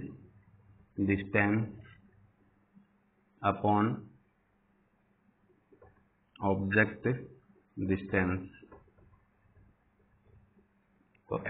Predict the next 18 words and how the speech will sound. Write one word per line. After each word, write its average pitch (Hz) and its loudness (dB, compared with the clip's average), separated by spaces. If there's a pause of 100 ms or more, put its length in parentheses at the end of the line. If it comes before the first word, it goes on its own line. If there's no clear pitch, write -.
(100)
m 110 4
is 101 2
equals 104 0
to 101 -2
क्या 101 2
होगा, 98 4 (160)
image 107 4
distance 107 0
कितनी 110 -2
है, 110 2
देखो 98 2
image 110 4
तक 117 2
की 117 2 (120)
distance 101 -2
यहाँ 98 4
तक 98 0
की 98 4